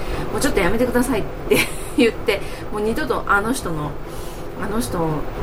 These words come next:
に私をつかせないでくださいってお願いしたぐらいひどい型取りを経験したんですけど、今は違うんですよ。まあ、歯科医によってもね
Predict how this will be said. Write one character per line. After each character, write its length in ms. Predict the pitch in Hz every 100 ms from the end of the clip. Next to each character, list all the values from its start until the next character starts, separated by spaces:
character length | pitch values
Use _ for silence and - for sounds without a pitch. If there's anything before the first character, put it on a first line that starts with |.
| -
に 120 | 180 185
私 360 | 180 196 -
を 40 | -
つ 120 | -
か 80 | 226
せ 120 | 226
な 120 | 175
い 40 |
で 60 | 147
く 100 | -
だ 60 | 165
さ 140 | 160
い 60 | 151
っ 20 | - -
て 80 |
お 60 | 170
願 360 | 175 233 240 247
い 60 |
し 40 | 247
た 120 | 247
ぐ 80 | 247
ら 100 | 202
い 40 | 208
ひ 280 | 180 - 180
ど 120 | 185
い 100 | 160 -
型 180 | 165 165
取 260 | 165 160
り 60 | 165
を 140 | 170 - - - - -
経 180 | - 185
験 220 | 165 175
し 100 | 165
た 140 | 185 170
ん 80 | 160
で 60 |
す 100 | -
け 100 | 175
ど、 200 | 170 - - - - - - - - - - - -
今 240 | 220 196
は 100 | 165
違 220 | - -
う 180 | 196 196
ん 60 | 175
で 80 | 170
す 100 | 156
よ。 80 |
ま 140 | 160 165
あ、 20 | - - - - -
歯 180 | - -
科 140 | 349
医 120 | 554 392
に 420 | 208 185 170 - -
よ 100 | 175
っ 20 |
て 140 | 170 175
も 280 | 156 151 - - - - 170
ね 180 | 190